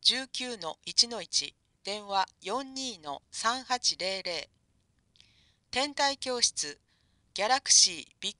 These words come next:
グスーパーボール作りと、春の大曲線を探そう。五月五日火曜祝日、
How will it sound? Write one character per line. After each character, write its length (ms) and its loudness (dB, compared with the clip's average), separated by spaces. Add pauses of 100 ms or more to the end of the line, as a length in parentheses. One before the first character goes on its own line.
グ 140 -2
ス 160 4
ー 100 -4
パ 240 4
ー 40 2
ボ 200 0
ー 60 -2
ル 80 -6
作 240 -4
り 100 -18
と、 260 -12 (460)
春 320 -2
の 220 -6 (180)
大 240 2
曲 260 -4
線 300 0
を 100 -4
探 300 -6
そ 400 -8
う。 40 -20 (920)
五 140 -6
月 260 2
五 240 -2
日 260 0
火 180 0
曜 200 2
祝 260 10
日、 360 -10